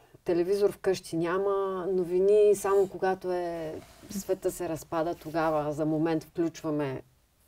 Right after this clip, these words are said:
прочитаме и пак излизаме. И, а,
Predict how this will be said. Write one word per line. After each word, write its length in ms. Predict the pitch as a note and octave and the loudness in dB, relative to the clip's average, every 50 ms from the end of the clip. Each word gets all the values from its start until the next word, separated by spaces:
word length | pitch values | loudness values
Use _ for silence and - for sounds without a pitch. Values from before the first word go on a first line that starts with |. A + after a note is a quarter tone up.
| _ _ - | _ _ -10
прочитаме 540 | E3+ D#3+ - - F#3 F3+ - F3+ E3+ E3+ D#3+ | -8 -8 -4 -4 -4 -4 -4 -4 -4 -4 -4
и 160 | D#3 D#3+ D3 - _ | -6 -6 -8 -8 _
пак 140 | - D3+ D3 - _ _ _ _ - | -8 -8 -8 -10 _ _ _ _ -10
излизаме. 540 | - D3 C#3 D3+ D3 C#3+ C#3 C#3 C#3+ D#3+ F#3 - - _ - - - - - - - - - - _ _ _ _ _ _ _ _ _ _ _ _ _ _ _ _ - | -10 -8 -6 -6 -6 -6 -6 -8 -8 -10 -12 -14 -18 _ -20 -20 -20 -20 -20 -20 -20 -20 -20 -20 _ _ _ _ _ _ _ _ _ _ _ _ _ _ _ _ -4
И, 680 | E3+ E3+ F3+ F3 F3+ F3+ F3 F4 E3+ E3+ E3+ E3+ D#3 - - _ _ _ - - - | 0 4 6 6 8 8 8 8 6 6 4 2 -2 -4 -6 _ _ _ -18 -10 -8
а, 400 | E3 D#3+ D#3+ D#3+ D3+ C#3+ B2 | -6 -6 -4 -4 -6 -6 -8